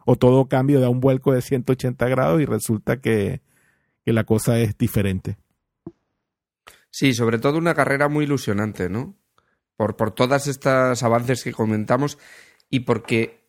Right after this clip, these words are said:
Speaker 2: al final, si miramos piloto por piloto, es que lo han hecho todos muy bien en su medida,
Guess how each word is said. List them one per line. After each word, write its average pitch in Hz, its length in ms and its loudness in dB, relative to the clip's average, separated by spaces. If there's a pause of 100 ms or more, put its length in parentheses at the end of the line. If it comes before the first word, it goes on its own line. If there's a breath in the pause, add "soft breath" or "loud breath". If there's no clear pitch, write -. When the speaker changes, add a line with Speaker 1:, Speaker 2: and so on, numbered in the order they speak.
(640 soft breath)
Speaker 2:
al 123 140 0
final, 127 380 0
si 170 140 -4
miramos 151 320 0
piloto 151 320 0
por 143 160 -4
piloto, 139 600 -4 (220)
es 120 160 -8
que 151 240 -2
lo 110 420 -2
han 135 120 0
hecho 160 220 -4
todos 151 440 -4
muy 131 440 0
bien 131 500 0
en 107 200 -4
su 117 180 -6
medida, 147 560 0